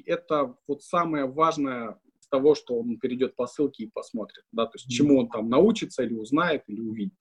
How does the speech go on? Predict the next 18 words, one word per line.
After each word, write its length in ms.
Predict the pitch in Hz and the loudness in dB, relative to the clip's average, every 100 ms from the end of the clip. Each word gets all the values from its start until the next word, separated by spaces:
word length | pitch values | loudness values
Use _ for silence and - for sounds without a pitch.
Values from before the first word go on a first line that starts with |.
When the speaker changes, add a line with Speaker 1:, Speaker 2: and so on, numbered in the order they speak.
| 123 | -4
Speaker 2:
Мгм. 240 | 127 117 120 _ _ - | -4 -2 -8 _ _ -4
Speaker 1:
А 160 | 143 143 | 0 0
соцсети — 600 | - 240 240 - 226 202 | 2 2 2 -2 0 4
это 180 | 196 202 | 2 2
тоже 360 | - 190 165 147 | -2 -2 -2 -4
достаточно 720 | 143 - 160 147 - 147 143 | -6 -4 -4 -4 -6 -4 -2
развернутая 720 | 151 147 151 139 127 127 123 - | -2 0 0 0 -4 -8 -8 -6
простынь. 440 | 131 135 147 131 | -6 -4 -2 2
Я 120 | 151 | 0
пишу 340 | 147 135 - 127 | -2 -12 -14 -6
большие 420 | 135 139 - 123 | -4 -4 -6 -16
такие 360 | 117 - 123 | -16 -14 -8
лонгриды. 600 | 123 127 123 113 101 123 - _ _ _ - | -2 -2 -4 -10 -12 -12 -14 _ _ _ -6
Но 100 | 185 | -4
это 80 | 185 | -4
такое 300 | 151 - 143 | -6 -2 -2
больше 400 | 117 151 - 143 120 | 0 -4 -4 -8 -8
общение 800 | 123 - - 160 147 135 127 110 | -12 -12 -6 -4 0 0 0 -4